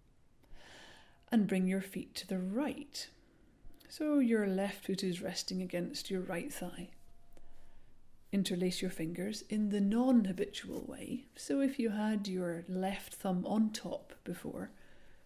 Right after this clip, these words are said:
change that so your right thumb is on top, and change the other fingers too. Then bring your arms out long in front of you, shoulder height. And with your arms straight,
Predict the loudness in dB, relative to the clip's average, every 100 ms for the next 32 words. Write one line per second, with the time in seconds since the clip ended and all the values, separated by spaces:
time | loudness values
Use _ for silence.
0 | -20 -4 2 2 2 0 -2 2 2 4
1 | 2 0 -2 -6 -6 -6 -6 -10 -10 -10
2 | -10 -16 -20 -10 -8 2 4 6 2 -2
3 | -4 -4 -4 -4 -6 -8 -6 -6 -8 -12
4 | -20 -20 -20 -20 _ -20 -20 -20 -2 0
5 | 4 4 4 2 2 2 0 -2 -6 -6
6 | 0 4 6 6 4 -2 -8 -8 -6 -4
7 | -6 -8 -20 -20 -20 -20 -16 -6 -4 -4
8 | -6 -8 -8 -6 -10 -12 -16 -20 -20 -20
9 | -20 -20 -20 -20 0 2 4 4 2 0
10 | -4 -2 0 0 0 0 -2 -10 -10 -8
11 | -6 -8 -6 -4 -2 -4 -4